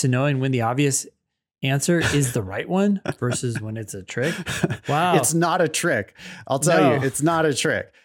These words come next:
Speaker 2: Like, if it seems too good to be true, if it seems wildly obvious,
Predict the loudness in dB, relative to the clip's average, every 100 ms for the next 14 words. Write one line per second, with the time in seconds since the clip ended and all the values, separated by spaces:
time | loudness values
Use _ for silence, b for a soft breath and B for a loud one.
0 | b -2 -2 -4 -2 0 0 0 2 2
1 | 2 2 2 2 2 2 2 -2 0 0
2 | 2 2 2 0 0 2 2 2 0 -2
3 | -8 _ _ -14 -10 -4 -2 0 2 2
4 | 0 0 0 0 -2 -2 -2 0 0 -2
5 | -4